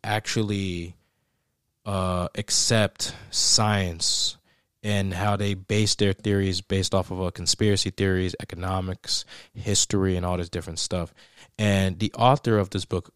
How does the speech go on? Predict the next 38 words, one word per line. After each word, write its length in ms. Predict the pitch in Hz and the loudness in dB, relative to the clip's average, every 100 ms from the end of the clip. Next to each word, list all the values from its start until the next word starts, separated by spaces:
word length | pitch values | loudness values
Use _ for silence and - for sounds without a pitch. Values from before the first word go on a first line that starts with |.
| _ | _
Chris 340 | - 139 - | -4 -2 0
Mooney, 480 | 104 104 98 87 82 | 0 0 0 -2 -8
I'm 1400 | - _ _ _ _ _ _ _ _ _ _ _ _ 98 | -16 _ _ _ _ _ _ _ _ _ _ _ _ -20
gonna 60 | 92 | -8
try 160 | 90 | -6
to 60 | 87 | -4
find 220 | - 85 | -6 -8
a 40 | |
picture. 300 | - 95 - | -8 -12 -10
Yeah, 200 | 80 98 | -6 -4
Chris 380 | 85 - 123 - | -6 0 0 2
Mooney. 440 | 104 98 90 82 - _ _ _ _ _ _ | 0 -2 -2 -6 -14 _ _ _ _ _ _
He 540 | _ - 127 120 117 110 | _ -6 0 2 2 0
published 420 | - 143 143 120 | 0 2 2 0
this 120 | 117 | -4
book 300 | - 110 - 104 | -2 -2 -2 -8
in 160 | 95 | -8
twenty 340 | - 107 101 95 | -6 -4 -2 -4
twelve, 480 | - 95 87 82 - | -4 -4 -2 -6 -8
and 100 | 98 | -8
it's 220 | 87 - | -4 -2
got 300 | - 101 101 - | 0 -2 -2 -6
a 100 | - _ _ | -16 _ _
four 260 | 120 123 120 | 4 6 6
point 300 | - 110 104 | 4 -2 -2
four 260 | - 95 95 | -2 -2 -4
out 60 | |
of 100 | 87 | -10
five 520 | - - 101 98 95 | -10 -6 -4 -2 -4
rating 380 | 92 92 87 85 - - - - | -6 -6 -6 -10 -16 -20 -20 -14
on 120 | 98 87 | -12 -6
Audible. 540 | 90 95 110 120 127 123 _ _ _ _ _ _ _ - | -2 0 2 0 -2 -4 _ _ _ _ _ _ _ -6
Uh, 420 | 98 95 90 90 | -2 -2 -2 -4
if 140 | 85 95 | -6 -4
I 60 | |
go 160 | 101 127 | 4 6
on 140 | 104 | 4
Amazon, 800 | 92 98 98 90 90 87 85 82 | 0 -2 -2 -4 -4 -6 -6 -10